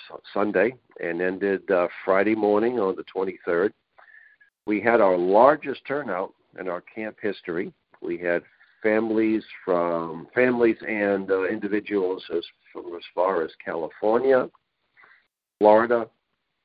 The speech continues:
uh, Midwest, and of course around the New England region,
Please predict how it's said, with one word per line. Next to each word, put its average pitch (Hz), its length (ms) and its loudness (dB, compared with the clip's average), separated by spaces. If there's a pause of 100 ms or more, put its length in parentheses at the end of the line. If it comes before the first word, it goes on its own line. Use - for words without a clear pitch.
(580)
uh, 65 340 -10
Midwest, 110 520 2 (840)
and 135 120 2
of 117 100 0
course 113 320 2
around 98 340 0
the 95 100 -4
New 92 200 -4
England 87 360 -6
region, 92 520 -8